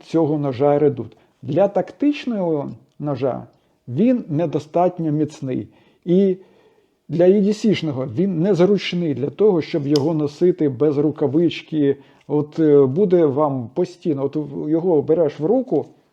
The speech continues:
міцно стискаєш і відчуваєш, як руків'я впивається вам в долонь. От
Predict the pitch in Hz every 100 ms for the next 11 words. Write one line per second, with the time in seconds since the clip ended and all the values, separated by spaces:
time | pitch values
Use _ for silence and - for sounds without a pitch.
0 | _ 135 196 202 - 151 - 147 - 208
1 | 254 196 151 143 147 156 143 208 196 -
2 | - - - - 127 123 180 202 175 139
3 | - 123 120 143 160 147 143 135 - _
4 | 117 139 151 - 117 123 156 135 117 107
5 | _ _ -